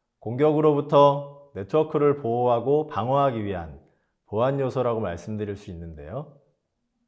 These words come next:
이러한 네트워크의 구조나 요구사항에 따라서 네 가지 중 어떤 것을 선택하거나 또는 여러 가지를 혼합하여 구성할 수 있습니다.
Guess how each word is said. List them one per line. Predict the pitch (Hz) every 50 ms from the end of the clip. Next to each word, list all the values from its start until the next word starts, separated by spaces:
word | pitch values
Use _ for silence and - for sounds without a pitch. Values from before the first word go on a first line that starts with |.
| _ _ _ _ _ _ _ _ _ _ _ _ _ _ _ _ _ _ _
이러한 | - 113 143 165 175 165
네트워크의 | 131 127 127 - 175 175 175 175 175 175 170 170 165
구조나 | - 135 127 147 147 147 151 147
요구사항에 | 127 113 113 117 139 131 147 135 131 127 120 -
따라서 | - 135 135 131 123 - 151 143 127 90 - - - - _ _ _ _ _
네 | 90 95 110 120
가지 | 139 147 151 139 135 135 123
중 | 131 139 143 143 143 143 143 139
어떤 | - - 123 127 131 131
것을 | 123 117 139 135
선택하거나 | 127 - 151 151 185 185 170 - 143 117 104 95 98 95 85 69 - - _ _ _ _ _ _ _ _ _ _ _
또는 | - 131 143 156 156 147 82
여러 | 98 98 107 131 143 147
가지를 | 160 156 151 147 156 156 156 147
혼합하여 | 160 160 170 165 170 165 143 139 147 151
구성할 | - - 104 123 117 117 110 110
수 | - 127
있습니다. | 117 - - 104 87 80 76 69 69 73